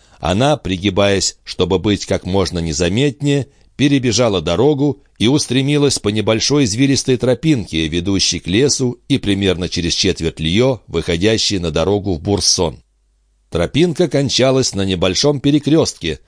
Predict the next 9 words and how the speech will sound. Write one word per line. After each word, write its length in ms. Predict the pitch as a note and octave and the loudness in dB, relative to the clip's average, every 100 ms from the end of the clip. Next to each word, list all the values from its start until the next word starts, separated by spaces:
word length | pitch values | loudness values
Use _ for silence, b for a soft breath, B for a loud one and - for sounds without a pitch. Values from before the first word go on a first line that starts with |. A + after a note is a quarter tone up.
| _ | _
носившем 640 | - F2 - A2 - F#2 F2+ | -4 -2 0 0 0 -2 0
название 600 | E2+ D2 G#2 C3 B2 A#2 | -2 0 0 0 0 -2
Бурфонтен. 880 | D#2+ G#2+ A2 - A2 F#2+ F#2 D#2+ B1 _ _ _ _ _ _ - | 0 0 0 0 -2 0 0 -2 -8 _ _ _ _ _ _ -6
Когда 380 | D#2+ E2+ B2 | -4 0 0
Катрин 420 | A#2+ A2 A2+ B2 A2+ | 2 -2 0 0 0
оказалась 680 | G2+ F#2 G#2 B2 G#2+ - | 0 0 2 2 0 -2
на 160 | F#2 G2+ | -2 -2
этой 160 | F#2+ F2+ | 0 -2
тропинке, 800 | F#2 F#2 D3+ E3 A#2 E2 C#2+ | -2 -2 0 0 0 -4 -6